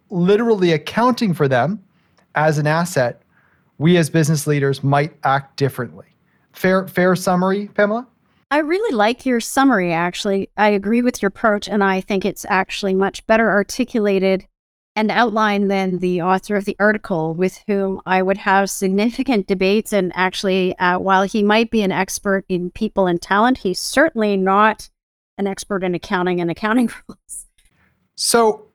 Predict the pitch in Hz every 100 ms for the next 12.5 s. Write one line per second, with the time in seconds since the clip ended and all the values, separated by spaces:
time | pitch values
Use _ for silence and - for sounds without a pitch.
0 | _ 185 196 202 208 185 254 262 - 285
1 | 202 190 185 143 139 175 156 165 160 160
2 | 214 185 180 185 254 233 185 196 165 143
3 | 147 160 165 202 190 151 147 139 - _
4 | _ _ - 139 151 160 143 147 151 131
5 | 143 - 135 127 123 120 151 190 190 185
6 | 170 - 156 147 143 196 214 147 143 123
7 | 127 - 143 160 156 139 139 - 147 139
8 | 135 131 123 - _ _ _ _ _ _
9 | _ _ 220 226 185 165 156 139 147 131
10 | 117 - - - 151 117 180 185 240 202
11 | 180 143 165 165 147 - 156 143 151 147
12 | - 143 127 120 -